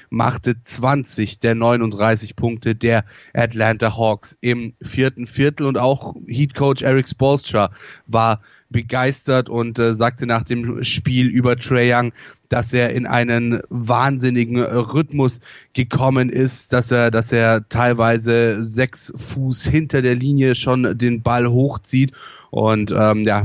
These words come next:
dass es eben nicht allzu viel gibt, was man gegen solche Schützen, gegen solche Spieler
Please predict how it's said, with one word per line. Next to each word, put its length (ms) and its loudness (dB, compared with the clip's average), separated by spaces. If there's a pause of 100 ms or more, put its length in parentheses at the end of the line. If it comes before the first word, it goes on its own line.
(100)
dass 200 -2
es 140 -8
eben 380 0
nicht 400 -2
allzu 380 0
viel 280 -4
gibt, 340 -4
was 240 -2
man 380 -2
gegen 460 0
solche 800 2
Schützen, 720 -4
gegen 300 0
solche 300 2
Spieler 540 0